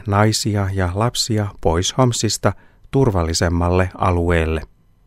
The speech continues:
Syyrian armeija on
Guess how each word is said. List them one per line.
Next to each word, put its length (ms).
Syyrian 760
armeija 720
on 360